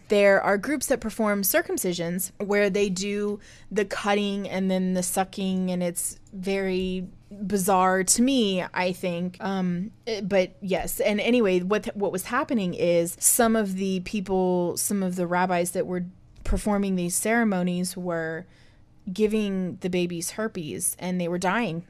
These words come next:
And, like, twenty, twenty-three or twenty-five, twenty some odd babies, uh, died from contracting herpes from this circumcision, from this particular way to perform circumcision, this Jewish tradition.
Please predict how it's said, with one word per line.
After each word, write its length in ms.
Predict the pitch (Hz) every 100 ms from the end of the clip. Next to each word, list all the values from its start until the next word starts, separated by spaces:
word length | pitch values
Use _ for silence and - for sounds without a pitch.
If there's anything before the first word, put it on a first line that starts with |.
| -
And, 180 | 202 196
like, 200 | 175 175
twenty, 640 | - 208 208 208 208 202 - -
twenty-three 840 | - 226 233 220 - 196 220 247 262
or 160 | 208
twenty-five, 960 | 175 - 226 214 - 175 185 208 220 220
twenty 320 | - 262 294
some 320 | - 254 220
odd 220 | 214 190
babies, 600 | 180 175 208 180 165 170 - - - - - -
uh, 300 | 180 180 165 104 180
died 580 | 180 175 285 233 135 170 - - -
from 640 | - - 196 185 180 170 135 - -
contracting 580 | - 202 185 165 - 185
herpes 480 | 180 247 240 170 -
from 520 | - 175 170 165 180 -
this 160 | 175 170
circumcision, 640 | - 147 170 - 160 -
from 220 | - 185
this 180 | 175 170
particular 800 | - 190 - 202 - 185 165 151
way 460 | 151 175 156 151 156
to 200 | - 156
perform 480 | 156 - - -
circumcision, 760 | - - - 180 - - - 185
this 180 | 190 185
Jewish 380 | - - - - -
tradition. 500 | 196 185 - -